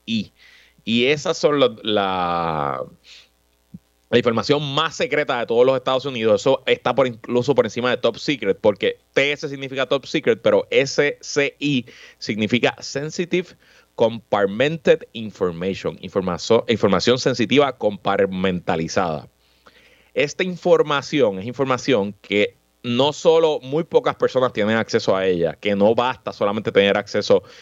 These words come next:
eh, tener credenciales de Top Secret, sino que esa información está segregada, compartimentalizada en lugares específicos donde en ese sitio es que se puede ver esa información. Y los hay, pues, en lu-, en la Casa Blanca, en el Departamento de la Defensa, en bases,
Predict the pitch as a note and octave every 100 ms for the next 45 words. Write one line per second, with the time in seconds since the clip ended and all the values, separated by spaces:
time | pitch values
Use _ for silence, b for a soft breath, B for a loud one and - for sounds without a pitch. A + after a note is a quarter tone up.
0 | B - A2 G#2 G2 F#2 - G2 F#2+ A2+
1 | A2+ - A2 A2 G#2 G#2 - A#2+ F#2 F2+
2 | - - A#2+ A#2 B2 D3+ C3 A2+ A#2 A#2
3 | C#3+ D3 C3+ B2+ C#3 B2+ - C3 A#2+ -
4 | - B2 A#2 A2 G#2 A2 B2 G2+ F#2 G2+
5 | G#2+ - G#2 G2+ G#2 F#2+ F#2+ F2+ - A#2+
6 | G#2 F#2 - A#2+ A#2+ A#2+ A#2 C3+ D#3 D#3
7 | - - D3+ C#3 A2 F#2 - B B B
8 | B A#2+ B2 A#2+ A#2+ - C#3 C3 D#3+ F#3+
9 | G#3+ G#3+ F#3+ - C3 A2+ B2 C3+ B2 B2+
10 | A#2 G2+ - G2 E2+ D2 G#2+ G#2 G2 G2
11 | B2+ D#3 A2+ G#2 G2 F#2+ F#2 F2 - G2
12 | C#3 E3 B2+ A2 F#2+ F2 F#2+ G#2+ E2 -
13 | D3 D3+ C#3 B2 - A2 G2+ G#2 A#2+ B2